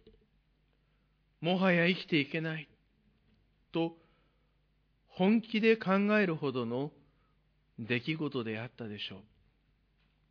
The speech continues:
それは、致命的な、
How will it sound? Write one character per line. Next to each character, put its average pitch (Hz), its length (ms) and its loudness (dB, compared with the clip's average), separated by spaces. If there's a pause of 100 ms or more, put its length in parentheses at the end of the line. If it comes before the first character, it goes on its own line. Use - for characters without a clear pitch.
(1080)
そ - 180 -2
れ 131 100 4
は、 139 260 2 (800)
致 - 240 -4
命 202 320 4
的 196 340 0
な、 175 220 0